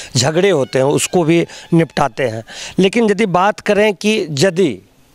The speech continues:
जनता आपको फिर से मौका दे, लगातार काम कर रहे हैं। अच्छा, कोरोना काल पिछला डेढ़ दो वर्ष, आपने बताया भी कि आपने कई गांव के लोगों को मदद की, लेकिन दो, अ, वर्ष,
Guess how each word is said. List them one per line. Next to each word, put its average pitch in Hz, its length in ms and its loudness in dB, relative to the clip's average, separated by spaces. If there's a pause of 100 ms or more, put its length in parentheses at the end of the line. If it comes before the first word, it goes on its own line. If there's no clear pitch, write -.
(220)
जनता 143 600 0 (300)
आपको 151 300 -2
फिर 170 220 -2
से 160 160 0
मौका 120 380 -2
दे, 110 240 -10 (340)
लगातार 135 420 0
काम 135 300 -2
कर 127 180 -2
रहे 131 120 0
हैं। 135 80 -4 (200)
अच्छा, 220 180 -2
कोरोना 202 460 2
काल 165 200 -2
पिछला 170 360 -2
डेढ़ 165 240 0
दो 151 180 0
वर्ष, 123 240 -2 (460)
आपने 156 220 0
बताया 151 400 0
भी 147 140 -6
कि 160 180 -2
आपने 147 380 -2 (360)
कई 175 200 2
गांव 156 260 0
के 165 140 -4
लोगों 143 340 0
को 139 180 -4
मदद 131 300 -2
की, 156 180 -6 (320)
लेकिन 226 260 0
दो, 190 280 2
अ, 160 680 2
वर्ष, 143 440 -2